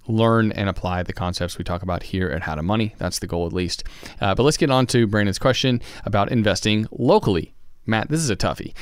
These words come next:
And first, it, it often involves taking on a lot more risk to invest in just one company near where you live. It can involve locking up your money for a lot longer than you might be comfortable with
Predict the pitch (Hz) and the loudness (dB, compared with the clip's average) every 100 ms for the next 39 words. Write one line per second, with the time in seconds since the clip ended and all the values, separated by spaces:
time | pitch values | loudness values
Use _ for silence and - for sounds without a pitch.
0 | - - 113 110 107 104 - - - - | -12 -2 2 4 4 2 -4 -14 -20 -10
1 | - 220 165 - 151 - 147 135 - 147 | 2 4 4 2 0 2 0 0 -2 0
2 | 160 135 120 110 113 113 - - 127 120 | 0 0 2 2 4 4 0 -2 0 2
3 | 113 101 104 104 - - - - 110 101 | 2 2 2 0 -6 -20 -16 -4 0 2
4 | 98 98 92 95 - - 67 - 107 101 | 2 0 2 2 0 -8 -8 -2 0 2
5 | 101 104 110 95 90 - - - - - | 0 0 0 2 0 -2 -10 -16 -20 -20
6 | - 113 110 113 104 135 104 107 220 208 | -6 0 2 2 0 -2 0 2 4 4
7 | 220 127 139 170 - 113 117 127 143 185 | 4 2 2 -2 -4 2 4 6 4 4
8 | 269 92 - - - - - 117 - 139 | 2 2 -2 -16 -20 -18 -8 -6 0 0
9 | 131 123 113 117 117 113 - - - 110 | 2 2 4 4 4 0 -10 -14 -2 0
10 | 110 127 123 123 151 170 208 95 - - | 0 2 2 2 2 2 2 0 -4 -10
11 | - 123 127 - 104 113 117 135 185 143 | 0 4 4 4 2 2 4 2 4 4
12 | 151 - - - 117 117 127 120 120 107 | 2 -2 -16 -4 2 4 4 4 4 2
13 | 120 139 240 277 147 110 95 | 2 2 2 4 4 6 4